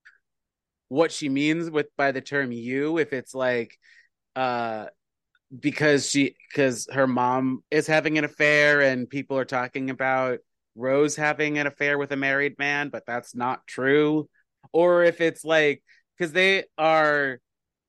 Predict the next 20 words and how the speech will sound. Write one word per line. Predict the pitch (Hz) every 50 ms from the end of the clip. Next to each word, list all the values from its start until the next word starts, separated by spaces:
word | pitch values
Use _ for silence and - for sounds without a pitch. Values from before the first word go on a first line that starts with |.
| _ _ -
uh, | 151 143 135 131 - 110 98 - _ _ _
the | 127 139 143 143 143 139 131 123 - _
Kaplans | - 175 180 190 - 180 160 143 131 123 107 -
are | 131 131 127
a | 123
Jewish | 113 110 160 180 190 180 160 -
family, | - 151 139 135 131 135 131
so | 127 - 123
I | 123 123
didn't | 131 127 123 123
know | 127 127 127 123
if | 120 -
it | 127 110
was, | 117 127 120 -
like, | 123 123 120 117 - - _ _ _ _ _ 113 -
Jewish | - 139 139 131 127 117 -
versus | - 127 123 117 - 120 107 104
not | 123 120 117 113 113 -
Jewish | - 120 120 120 120 117 117 117 110 -
or | 113 107 101 98